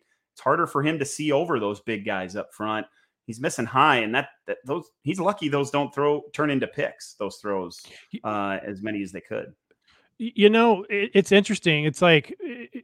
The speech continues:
Speaker 2: one of the things that I liked about Bryce Young and, and really liked more ab-, about him than C J Stroud i-, in the, when we were doing our evaluation of, of these players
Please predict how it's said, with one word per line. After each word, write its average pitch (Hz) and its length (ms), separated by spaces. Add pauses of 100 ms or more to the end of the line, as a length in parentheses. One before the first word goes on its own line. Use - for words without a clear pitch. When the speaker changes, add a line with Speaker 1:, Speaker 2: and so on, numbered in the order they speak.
Speaker 2:
one 180 280
of 220 80
the 196 100
things 170 300
that 160 100
I 143 60
liked 135 300
about 131 300
Bryce 127 300
Young 131 160
and, 131 140
and 139 200
really 147 220
liked 131 280
more 131 260
ab-, 127 220
about 120 260
him 131 180
than 123 140
C 127 180
J 120 180
Stroud 123 560
i-, 139 100
in 135 260
the, 117 260
when 123 100
we 120 120
were 120 100
doing 117 240
our 117 140
evaluation 123 720
of, 120 380
of 127 140
these 123 160
players 123 460